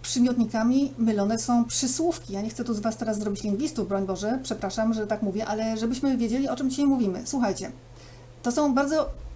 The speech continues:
jeżeli chodzi o język niemiecki, są to bardzo zbliżone słówka i dlatego muszę o tym koniecznie powiedzieć, zanim przejdziemy dalej. Przymiotnik, jak mówię, odpowiada na pytanie jaki, jaka, jakie, na przykład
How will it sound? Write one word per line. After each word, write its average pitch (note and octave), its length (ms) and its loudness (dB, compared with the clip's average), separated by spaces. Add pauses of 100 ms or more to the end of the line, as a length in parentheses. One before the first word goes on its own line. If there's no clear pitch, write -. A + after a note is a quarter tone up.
(120)
jeżeli A#3+ 260 0
chodzi C4+ 240 0
o A#3 480 0
język B3+ 300 2
niemiecki, A#3+ 400 4
są G#3 160 -2
to A3 300 -2
bardzo G#3 520 4
zbliżone G#3 640 0
słówka G3 460 -4
i A3+ 60 0
dlatego G#3 320 -4
muszę G#3 220 -4
o G3+ 40 -4
tym G3+ 140 -4
koniecznie B3 360 0
powiedzieć, G3+ 360 -2
zanim F#3+ 260 -4
przejdziemy F#3+ 420 -2
dalej. F#3 380 -4 (1000)
Przymiotnik, C#4 720 2 (540)
jak G#3+ 220 -4
mówię, G3 300 2 (120)
odpowiada A#3 480 0
na B3+ 120 2
pytanie A3+ 640 0
jaki, G#3 560 -4 (120)
jaka, G3 380 -4
jakie, C4+ 380 0
na F#3+ 100 -8
przykład C4 340 -4